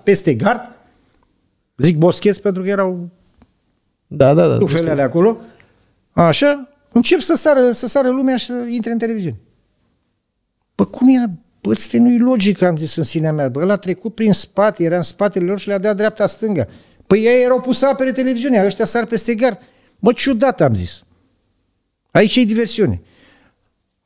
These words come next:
Speaker 1: Am observat în douăsprezece seara, intrând la dialog cu ei, că scosese pietre din caldarâm și erau, cam din zece în zece metri, erau niște grămezi de piatră cubică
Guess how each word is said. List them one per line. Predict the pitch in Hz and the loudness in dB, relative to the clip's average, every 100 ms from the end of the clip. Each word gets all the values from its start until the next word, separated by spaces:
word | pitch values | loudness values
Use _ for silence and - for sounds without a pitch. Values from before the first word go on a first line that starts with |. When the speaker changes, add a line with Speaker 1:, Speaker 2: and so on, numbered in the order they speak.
| _ - | _ 0
Speaker 1:
Am | 208 254 | 4 4
observat | 240 262 226 294 302 | 4 0 0 0 2
în | 269 | 2
douăsprezece | 254 277 - 226 226 220 | 2 0 -2 0 0 0
seara, | 190 247 226 | 2 2 2
intrând | 208 185 233 | 2 0 0
la | 220 | 0
dialog | 180 185 175 226 | 2 2 2 2
cu | 226 180 | 0 2
ei, | 247 254 | 2 2
că | 247 | 0
scosese | 226 - 220 202 285 254 262 | -2 -2 -2 0 -2 -2 -4
pietre | - 254 254 202 | -2 -2 0 2
din | 170 208 | 2 0
caldarâm | 214 196 156 139 113 135 180 _ _ _ _ _ _ _ _ | 0 2 2 2 2 0 -4 _ _ _ _ _ _ _ _
și | - - 247 240 - - | -4 0 2 0 -6 -2
erau, | 240 254 285 233 - | 0 2 2 0 -4
cam | 240 233 | -2 0
din | 220 220 | 0 0
zece | 185 226 262 226 | 2 0 2 2
în | |
zece | 196 254 - | 2 0 0
metri, | 220 262 254 | 0 0 0
erau | 262 269 | 0 0
niște | 254 - 247 | 0 -2 -2
grămezi | 240 254 220 | 0 2 2
de | 185 202 190 _ _ _ _ _ _ | 2 0 -2 _ _ _ _ _ _
piatră | - 233 233 196 | 2 2 4 0
cubică | - 180 214 269 269 | 0 0 2 2 -2